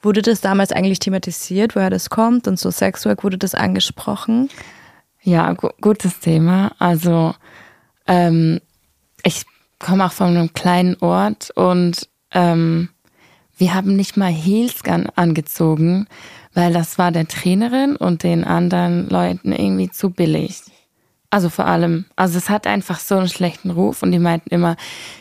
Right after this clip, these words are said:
Speaker 2: wir sind keine Stripperinnen, das ist nicht das,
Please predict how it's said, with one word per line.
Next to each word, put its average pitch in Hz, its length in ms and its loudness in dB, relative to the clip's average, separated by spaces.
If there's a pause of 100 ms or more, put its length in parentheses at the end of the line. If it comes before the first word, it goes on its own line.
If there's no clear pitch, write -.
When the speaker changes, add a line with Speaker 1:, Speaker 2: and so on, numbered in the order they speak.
Speaker 2:
wir 196 180 2
sind 180 280 -4
keine 220 380 2
Stripperinnen, 226 680 0
das 196 200 -2
ist - 160 -4
nicht 208 340 2
das, 208 300 0